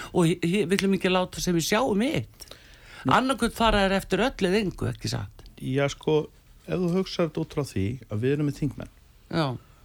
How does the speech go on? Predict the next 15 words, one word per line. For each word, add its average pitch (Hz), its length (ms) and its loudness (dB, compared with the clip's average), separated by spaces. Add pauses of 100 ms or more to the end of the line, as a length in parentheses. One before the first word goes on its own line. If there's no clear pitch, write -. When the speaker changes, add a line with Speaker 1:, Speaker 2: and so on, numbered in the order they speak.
(960)
Speaker 2:
Grundvallaratriðið 156 800 0
er 127 100 0
að - 60 -14
tryggja - 420 -4 (600)
að 117 160 -2
lýðræðið 131 540 0
verði 117 200 -2
áfram 127 380 -2
hér 113 400 -2
virt 131 320 -4
fyrir 123 160 -4
okkur 143 320 -4
Íslendinga. 120 500 -4 (320)
Speaker 1:
Mm. 147 320 -2 (540)
Speaker 2:
Þá - 120 -6